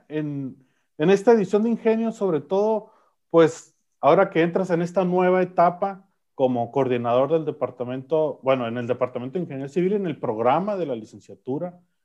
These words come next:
en Ingeniería Civil, eh, sobre todo alguien que va a estar en un puesto como la coordinación, que es algo en el que tienes que estar a fuerzas cerquita del alumno, eres como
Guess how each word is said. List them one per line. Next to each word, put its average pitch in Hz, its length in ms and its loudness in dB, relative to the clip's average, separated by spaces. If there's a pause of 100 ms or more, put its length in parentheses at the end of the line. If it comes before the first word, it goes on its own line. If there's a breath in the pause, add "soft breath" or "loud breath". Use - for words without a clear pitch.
(140)
en 110 160 -8
Ingeniería 117 760 -8 (340)
Civil, 175 720 2 (180)
eh, 135 140 -6
sobre 165 220 6
todo 202 280 4
alguien 226 680 2 (240)
que 147 100 2
va 151 100 8
a 170 40 6
estar 208 520 4 (340)
en 143 140 0
un 170 100 -2
puesto 190 280 2
como 151 380 -4
la 139 180 0
coordinación, 127 720 -4
que 190 320 2
es 185 280 -6
algo 175 600 0 (220)
en 127 120 -8
el 123 60 -8
que 123 80 -12
tienes 175 300 -8
que 196 80 -6
estar 185 420 -4 (360)
a 120 100 -4
fuerzas 175 600 2
cerquita 180 1080 -4 (300)
del 131 240 2
alumno, 147 520 2
eres 196 460 2 (140)
como 113 480 -18